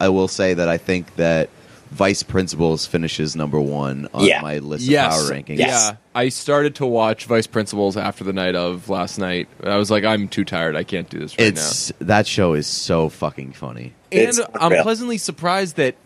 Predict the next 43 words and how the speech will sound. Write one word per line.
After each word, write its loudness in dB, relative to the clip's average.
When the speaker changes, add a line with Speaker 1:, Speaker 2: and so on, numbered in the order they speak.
Speaker 3:
if 2
you 0
bring 2
it 2
up 2
to -6
anyone 2
who's -2
seen -2
it, -2
anyone 2
who 4
has 2
seen 0
Vice 2
Principals -2
thinks -4
it's -8
really -2
funny. -4
I 4
think 2
that 2
a 4
lot 4
of -8
people -4
are 0
just -10
like, -2
"Oh, 6
yeah, 6
like, 4
D-, 0
Danny 2
McBride 4
just -4
isn't 0
for -4
me," 0
or 0
whatever. 0
But -4